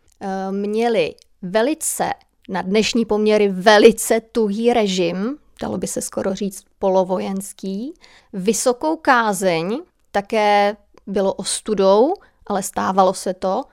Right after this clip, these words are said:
že někteří nedodrželi a byli vyhozeni z té školy. Na druhou stranu zaručovalo to výsledky,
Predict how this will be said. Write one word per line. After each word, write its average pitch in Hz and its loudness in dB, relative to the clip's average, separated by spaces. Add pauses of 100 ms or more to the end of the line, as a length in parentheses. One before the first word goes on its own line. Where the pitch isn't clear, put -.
(120)
že 202 -2 (180)
někteří 202 -4
nedodrželi 202 0 (240)
a 208 -4
byli 202 -4
vyhozeni 180 -6
z - -20
té 220 -14
školy. 269 -12 (440)
Na 226 -6
druhou 294 -2
stranu 214 -4 (300)
zaručovalo 277 2
to 269 -2
výsledky, 196 -4